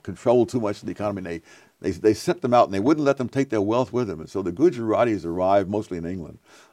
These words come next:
uh, destitute. And the Ugandan government has taken over all this material stuff. Uh, you know, over a f-, period of a relatively few years, the Gujaratis were prosperous in England and the Ugandan economy collapsed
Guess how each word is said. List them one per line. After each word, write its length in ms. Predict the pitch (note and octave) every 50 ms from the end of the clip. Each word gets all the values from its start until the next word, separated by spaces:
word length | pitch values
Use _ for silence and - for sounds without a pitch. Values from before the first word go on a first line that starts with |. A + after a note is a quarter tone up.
| _ -
uh, 360 | - F2+ F#2+ F#2 F2+ F2+ E2+ - - F#2
destitute. 640 | F2 A#2 C#3 C#3 - - A2+ - - G2 D#2+ C#2+ - - - - - _ _ _ _ _ _ _ _
And 260 | - F2+ G2 G2+ G2+
the 200 | F#2 F2+ F2+ -
Ugandan 640 | - - F2 E2 G#2+ G2 G#2 A#2 B2 A2 G2 F#2 F#2+
government 300 | F#2 G#2 A2+ A#2 B2 G2+
has 100 | F2 -
taken 260 | - C3+ A#2 - A2+
over 180 | G#2+ G#2+ G#2+ G2+
all 280 | E2+ C#2 D#2+ A2+ A#2
this 160 | A#2 B2 - -
material 420 | G#2+ F2+ - A2+ G#2+ G2+ G#2 G#2
stuff. 520 | - - C#3+ - F3+ - - - - _ _ _ - - - - - - _ _ _ -
Uh, 140 | - - D#3
you 160 | D#3 E3+ G3+
know, 360 | G#3+ F3 - - - - - - - - _ -
over 280 | - E3+ E3 D3+ C3+ B2+
a 40 |
f-, 280 | B2+ - - _ _ _ - -
period 220 | - E3 F3+ F#3 D#3+
of 60 | C3+
a 60 | A#2+ A#2
relatively 420 | A#2+ C3+ D#3 E3 C#3+ C3+ A#2 A2
few 260 | G#2+ - - C3+ B2+ A#2+
years, 640 | A#2+ C3+ C3+ C3+ C3 G#2 F#2+ G2+ - - - - _ _ _ _ _ _ _
the 140 | - G#2+ A2
Gujaratis 600 | A2+ D#3+ D#3+ A#2+ C3+ B2+ C3 C3+ C#3+ C#3+ C3+ A2+
were 100 | G#2+ G#2+
prosperous 500 | - - B2 A#2 B2+ A#2 - A2+ G#2+ F#2+
in 100 | G#2+ G2
England 500 | D2+ G#2+ C#3+ C3+ G#2 F#2+ F#2+ G2+ G#2+ G#2+ - - - - _ -
and 200 | - G#2+ A2+ A2+
the 160 | A2 A2 A2
Ugandan 380 | F#2 A#2 B2+ C3+ - B2 A#2
economy 460 | G#2 F#2+ - B2 C#3+ D#3 C#3 A#2 A2 G#2+
collapsed 680 | - D3+ D#3 E3 F#3+ F#3 E3+ - - - - _